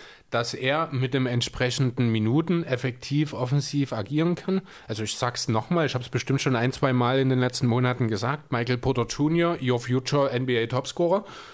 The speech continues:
Äh, ja, wenn der jetzt dreißig Minuten spielt und seine Würfe bekommt neben Jokic, wird das ohnehin nicht allzu schwierig sein, diese Würfe zu bekommen. Ist das durchaus ein Spieler, der seine Punkte auf zwanzig, fünfundzwanzig anheben kann, der in der Lage ist, weil er auch ein guter, guter Rebounder ist, wirklich ein Double-Double aufzulegen unter Umständen.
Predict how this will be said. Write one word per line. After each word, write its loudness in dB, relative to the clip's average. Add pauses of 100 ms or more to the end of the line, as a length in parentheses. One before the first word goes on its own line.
(580)
Äh, 0 (1000)
ja, 0
wenn 0
der 2
jetzt 0
dreißig -2
Minuten 2
spielt 2
und 2
seine 2
Würfe 2
bekommt 0
neben 2
Jokic, 0
wird -2
das 0
ohnehin 2
nicht 0
allzu 0
schwierig 0
sein, 2
diese 0
Würfe 0
zu -8
bekommen. 2
Ist -2
das -6
durchaus 0
ein 2
Spieler, 2
der 2
seine 0
Punkte 0
auf -2 (140)
zwanzig, -4
fünfundzwanzig 2
anheben 4
kann, 0
der 2
in 0
der 2
Lage 2
ist, 0
weil 0
er 4
auch 0
ein -2
guter, 2
guter 4
Rebounder 4
ist, 0
wirklich 0
ein 4
Double-Double 0
aufzulegen 0
unter 2
Umständen. 0